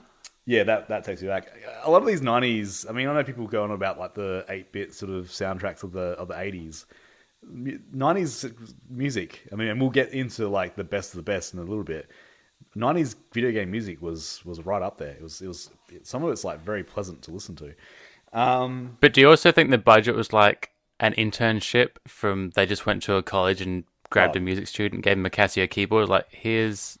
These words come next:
Speaker 2: ten bucks
Speaker 1: No
Speaker 2: if you
Speaker 1: doubt.
Speaker 2: can just make me a song."
Speaker 1: Yeah. <laughs> The Casio. Um, I wanna talk about Earthworm Jim. Uh,
Speaker 2: Yes.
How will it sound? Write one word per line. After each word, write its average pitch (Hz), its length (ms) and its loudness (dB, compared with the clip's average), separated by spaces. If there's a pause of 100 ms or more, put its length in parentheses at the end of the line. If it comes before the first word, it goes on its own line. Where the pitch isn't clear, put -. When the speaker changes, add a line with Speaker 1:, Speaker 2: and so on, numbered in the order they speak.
Speaker 2:
ten 101 220 -4
bucks 82 280 2
Speaker 1:
No 95 80 -2
Speaker 2:
if 82 60 -8
you 92 60 -4
Speaker 1:
doubt. - 40 -20
Speaker 2:
can 95 80 -8
just 85 160 -10
make 92 200 -8
me 92 100 -4
a 90 60 -2
song." 85 320 -2 (320)
Speaker 1:
Yeah. 95 200 -4 (100)
<laughs> - 120 -20
The 117 800 -6 (120)
Casio. - 600 -10 (1120)
Um, 143 340 4
I 135 40 0
wanna 185 160 2
talk 160 140 0
about 120 180 0
Earthworm 90 480 -6
Jim. 95 340 -12 (560)
Uh, 90 340 -4
Speaker 2:
Yes. - 540 8